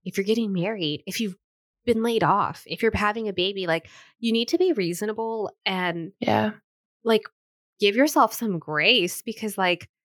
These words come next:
Speaker 1: I don't know, you're also, like, a human, right? Like, ob-, as much as we love
Speaker 2: <laughs>
Speaker 1: our creative businesses
Speaker 2: Yeah.
Speaker 1: and, you know,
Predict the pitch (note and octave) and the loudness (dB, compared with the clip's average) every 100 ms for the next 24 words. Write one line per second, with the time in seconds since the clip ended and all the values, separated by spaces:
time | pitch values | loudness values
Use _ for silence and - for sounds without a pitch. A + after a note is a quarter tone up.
0 | _ _ _ _ _ G#3+ A#3+ A#3+ A#3 G#3+ | _ _ _ _ _ 2 4 2 2 2
1 | G#3 F#3 - B3 A3+ G#3 G#3+ - E4 B3 | 4 2 2 -2 0 -2 -4 2 4 4
2 | F3 G3 A3 C4 A#3+ A3+ G#3+ D4 A3 C#4+ | 4 4 2 2 0 0 2 2 2 2
3 | A3+ G4 - G#4 G4 C4 G3 F#3 F#3 _ | 2 0 0 2 4 6 4 2 -2 _
4 | - - - A3+ G3 F3+ B3 A#3+ A#3+ - | -12 -10 0 2 2 2 -2 0 -2 0
5 | A3 G#3+ G#3 G3+ G#3 - - E3+ E3 D#3+ | 2 2 2 0 2 2 4 2 0 -2
6 | E3 F3 D#3+ D3+ D3+ | -4 -4 -2 -2 -4